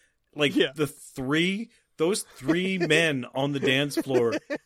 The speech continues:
Speaker 1: dancing at the same time whilst having a conversation, I thought was
Speaker 2: <laughs>
Speaker 1: fucking comedy gold. Like,
Speaker 2: It's
Speaker 1: I,
Speaker 2: hilarious.
Speaker 1: I loved it.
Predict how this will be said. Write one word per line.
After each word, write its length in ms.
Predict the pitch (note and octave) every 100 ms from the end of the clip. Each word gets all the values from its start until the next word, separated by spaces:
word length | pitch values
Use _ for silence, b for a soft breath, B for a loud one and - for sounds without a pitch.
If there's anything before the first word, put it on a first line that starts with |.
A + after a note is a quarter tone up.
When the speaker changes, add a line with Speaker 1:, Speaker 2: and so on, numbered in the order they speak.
| D3
Speaker 1:
dancing 440 | - C#3+ D3+ D#3 C#3+
at 80 | A#2+
the 60 | B2+
same 300 | C#3+ C#3 C3+
time 320 | C3+ C3+ C#3+
whilst 320 | B2+ B2+ -
having 280 | C3+ B2+ C#3
a 60 | A#2
conversation, 840 | C3 B2+ B2 - A#2 A#2+ E3+ F3+ b b -
I 60 |
thought 280 | B2+ D3 C3+
was 140 | A#3 E3+
Speaker 2:
<laughs> 80 | -
Speaker 1:
fucking 420 | D3+ C#3 A#2+ F#2+ -
comedy 400 | D3 C#3 C#3+ B2
gold. 540 | G#2 A#2+ B2+ G2+ - - _ _ -
Like, 280 | C#3+ C3 F4+
Speaker 2:
It's 320 | - - - B B C3
Speaker 1:
I, 80 | B2+ - -
Speaker 2:
hilarious. 800 | E3+ D3+ D3+ D3+ D3 C#3 A#2+ B2
Speaker 1:
I 60 |
loved 480 | C#3+ C3 C3+ C#3 B2+
it. 160 | A2+